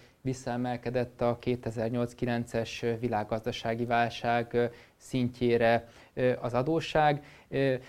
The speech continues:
tehát ebből a szempontból a, a, a gazdaságnak az élénkítésére, ha esetleg szükségessé válna valamilyen szempontból, vagy különböző, ö, ö, új, ö,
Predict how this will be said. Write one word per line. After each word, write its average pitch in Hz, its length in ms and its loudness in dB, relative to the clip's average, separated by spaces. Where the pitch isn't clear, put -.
tehát 123 160 -2
ebből 147 220 4
a 135 60 6
szempontból 127 680 2
a, 120 240 2
a, 123 260 2
a 127 60 2
gazdaságnak 135 760 4
az 120 120 0
élénkítésére, 123 1040 0
ha 120 180 2
esetleg 120 400 0
szükségessé 123 840 0
válna 120 360 2
valamilyen 117 440 0
szempontból, 120 920 0
vagy 113 200 -4
különböző, 120 840 0
ö, 120 320 4
ö, 123 260 0
új, 131 440 2
ö, 120 200 2